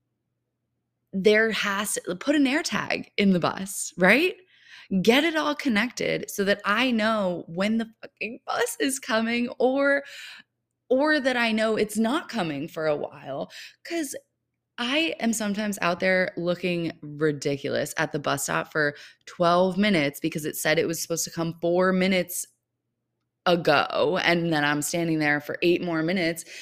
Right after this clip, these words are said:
and then I have to walk to the train, and I wasted eight minutes when I could have been walking to the train anyway already. I just, I don't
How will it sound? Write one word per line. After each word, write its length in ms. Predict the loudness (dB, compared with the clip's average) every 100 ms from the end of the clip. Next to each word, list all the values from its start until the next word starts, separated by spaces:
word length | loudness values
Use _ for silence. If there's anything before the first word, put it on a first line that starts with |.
| -10 -2
and 140 | 2
then 100 | 2
I 100 | 2
have 240 | 0 -2
to 120 | 0 0
walk 380 | 0 -2 -4 -6
to 80 |
the 100 | -6
train, 300 | -2 0 0
and 100 | 0
I 60 | -2
wasted 460 | -2 -2 -4 -6 -6
eight 160 | -4
minutes 280 | -2 -4 -4
when 100 | -10
I 40 |
could 140 | -10 -10
have 80 | -8
been 160 | -6
walking 260 | -4 -4 -4
to 80 | -4
the 60 |
train 260 | -4 -4 -6 -8
anyway 380 | -4 -2 0 0
already. 800 | -2 -4 -4 -4 -4 -8 -12 -18 -20 -18 -18 -16 -6
I 280 | 0 2 0
just, 960 | -2 -4 -2 -4 -6 -8 -10 -12 -16 _ _ -16
I 220 | -12 -12 -12
don't 500 | -10 -10 -10 -14